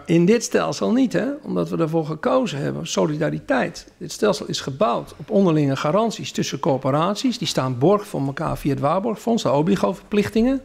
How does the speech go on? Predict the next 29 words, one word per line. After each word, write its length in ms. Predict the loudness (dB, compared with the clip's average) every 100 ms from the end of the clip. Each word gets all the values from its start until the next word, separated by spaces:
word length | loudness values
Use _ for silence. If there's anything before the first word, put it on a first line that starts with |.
| -8
hè, 160 | -8
drie 180 | -2 -2
komma 220 | 0 0
vier 260 | 0 0 2
miljard. 440 | 2 2 0 -4 -4
Dat 100 | -4
is 60 |
de 100 | -4
eerste 380 | 2 2 2 -2 -2 -18 -20 _
lijn. 560 | 2 4 4 2 0 -4 -16 -20 -20 -20 -20 -20 -20 _ -4
Twee, 420 | 2 4 4 2
als 120 | 0
ze 100 | 0
wel 280 | 2 4 2
failliet 320 | 0 2 2
zouden 280 | 2 0 2
gaan, 340 | 2 0 0 -2
worden 240 | 0 2
ze 100 | 2
gewoon 240 | 2 2 2
uitgehaald, 520 | 0 -2 -2 -2 -2
gesaneerd 580 | -2 0 2 4 2 2
via 160 | 2
een 80 | 2
saneringsheffing. 840 | 2 4 4 4 2 0 0 -4 -4 -14 -20 -20 -12
En 100 | 0
dat 120 | 2 4
leidt 260 | 2 2
ertoe 320 | -2 2 2